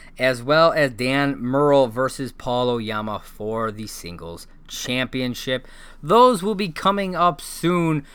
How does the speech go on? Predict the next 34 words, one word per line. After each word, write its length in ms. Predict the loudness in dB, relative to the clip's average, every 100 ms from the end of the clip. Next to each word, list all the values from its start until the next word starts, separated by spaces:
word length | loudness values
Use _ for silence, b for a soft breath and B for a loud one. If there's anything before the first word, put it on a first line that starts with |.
| B B -4
in 160 | -2
the, 280 | 0 -2 0
uh, 200 | -2 -2
in 120 | -2
the 60 | -2
Movie 240 | 0 -2
Trivia 320 | -2 -2 0
Schmoedown, 580 | -2 -2 0 2 4 2
so 340 | 2 0 0 B B B
make 160 | -6 -6
sure 160 | -4 -6
to 80 |
keep 260 | -6 -10 -6
an 120 | 0
eye 180 | 2 4
out 200 | 2 2
for 240 | -4 -4 -4 2
all 320 | 6 8 6
of 140 | 4
that 200 | 2 2
awesome 440 | 2 0 -4 -10 -8
action. 560 | -2 -2 -2 -6 -6 -6 B B B -8
And 200 | -4 -4
join 420 | -2 0 2 2 2
me 160 | 0
again 460 | 2 2 2 2 0
next 340 | 0 -2 -4
week 240 | 0 0 -2
for 260 | -2 0
another 600 | 2 2 2 4 4 2
episode 640 | 2 -2 -6 0 2 0 -4 B B -10
of 160 | -10 -2
Talkin' 380 | 2 2 2 -6
Schmoedown. 760 | -4 0 0 2 2 2 0